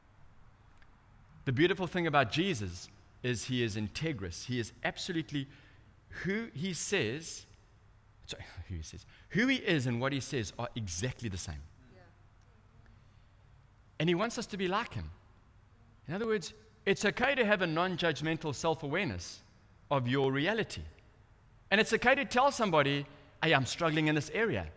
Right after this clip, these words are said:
Speaker 1: without fear of judgment. 'Cause we're not here to hand out tickets, but we are to encourage each other to continue in the grace of God,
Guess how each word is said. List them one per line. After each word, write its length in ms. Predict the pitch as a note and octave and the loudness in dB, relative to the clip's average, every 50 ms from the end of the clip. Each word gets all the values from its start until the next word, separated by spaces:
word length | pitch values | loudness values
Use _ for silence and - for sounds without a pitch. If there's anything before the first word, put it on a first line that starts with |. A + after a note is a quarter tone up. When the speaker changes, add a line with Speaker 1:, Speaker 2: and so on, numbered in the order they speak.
| - - - | -18 -14 -2
Speaker 1:
without 680 | D3+ G3+ C4 C4 - - - - A#3+ C4 C#4 C#4 - - | 4 6 6 6 4 2 2 6 6 8 8 6 4 0
fear 400 | - - - - B3+ B3 A#3 A3 | -12 -10 -4 2 6 8 10 10
of 300 | G#3+ - - A#3+ G3 E3+ | 10 8 6 4 4 4
judgment. 680 | - C#4+ C#4+ A#3+ G#3 A#3 A#3 E3 G#2 F2 - - - - - - - - - - - - - | 6 6 6 6 6 4 2 2 2 0 -4 -10 -12 -12 -14 -16 -16 -16 -18 -20 -16 -4 2
'Cause 180 | - A#3+ A3 | 2 4 4
we're 80 | A#3+ A#3 | 6 6
not 160 | B3+ C4+ A#3 | 8 8 6
here 200 | G3 - B3+ C4+ | 6 6 6 8
to 100 | A#3 A3 | 8 8
hand 200 | G#3+ A#3 A#3 A3 | 6 4 4 4
out 220 | G#3+ G3+ G3 - - - - - - - - - - | 4 2 2 0 -6 -16 -18 -20 -20 -20 -20 -12 -6
tickets, 480 | - D4 D4+ - - A2 - - - - - - - - - - - | -4 -2 0 0 0 -2 -2 -6 -12 -14 -14 -16 -18 -18 -18 -8 -2
but 100 | - G#3 | 2 4
we 140 | G#3 A3+ A#3+ | 6 8 8
are 80 | B3+ B3 | 8 6
to 200 | A#3 A#3+ A3+ A#3+ | 6 0 0 2
encourage 760 | G#3+ G#3 - - - B3 B3 B3+ C4+ C#4 B3+ G3 - - - - | 0 0 2 2 4 4 4 4 4 4 2 2 2 -2 -2 0
each 260 | B3 B3 G#3+ - - | 0 0 2 4 4
other 320 | A#3+ G#3+ D#3+ A#2+ F2 D#2+ - - - - - - - - - | 4 4 4 0 -4 -6 -8 -12 -18 -20 -20 -20 -20 -12 -4
to 140 | - G#3+ A3 | 0 2 2
continue 680 | - - G#3+ A3 G3 - - - C4+ C#4+ B3+ B3 A3 | 2 2 2 2 2 2 2 2 4 6 6 8 6
in 220 | G3+ - G#3 G#3 G#3 | 6 4 2 2 2
the 60 | F#3+ | 4
grace 340 | C#3 E3+ F3 F3 E3+ - - | 4 4 4 4 4 2 0
of 100 | E3 C#3 | -2 2
God, 300 | D3 C#3+ A#2+ G2+ F2+ | 2 2 2 2 0